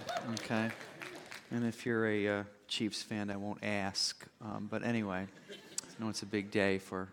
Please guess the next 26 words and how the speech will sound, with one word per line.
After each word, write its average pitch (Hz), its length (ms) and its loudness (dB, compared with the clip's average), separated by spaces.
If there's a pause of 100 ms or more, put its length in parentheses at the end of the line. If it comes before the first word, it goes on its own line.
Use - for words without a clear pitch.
(160)
many 95 220 0
football 95 460 -4
fans 92 400 -6
here 98 400 -4 (680)
in 104 120 -2
our 95 100 -2
community, 101 680 -2 (100)
and 104 160 -6
that's 98 160 -6
a 98 60 -6
good 98 280 -2
thing. 95 360 -4 (840)
Let 185 100 6
me 185 140 6
also 143 300 6
say 107 260 6
before 101 400 0
I 98 100 4
dive 101 320 4
into 101 320 -4
my 90 160 0
sermon, 107 720 0 (580)
John 117 300 6
just 110 240 -2
mentioned 101 540 0
rooted. 107 560 4